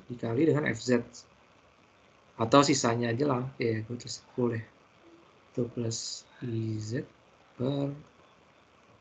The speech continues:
Z minus dua I, Z plus I. Coret-coret, masukin dua I-nya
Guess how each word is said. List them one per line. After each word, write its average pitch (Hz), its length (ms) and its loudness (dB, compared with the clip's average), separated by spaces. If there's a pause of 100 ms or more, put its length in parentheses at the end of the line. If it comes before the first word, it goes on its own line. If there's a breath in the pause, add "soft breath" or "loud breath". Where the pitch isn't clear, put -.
(800)
Z 139 240 0
minus 131 480 -4
dua 123 320 0 (160)
I, 143 560 0 (560)
Z 120 240 0
plus 120 240 -6
I. 117 400 -2 (1040)
Coret-coret, 117 960 4
masukin 123 480 2
dua 123 240 4
I-nya 139 480 0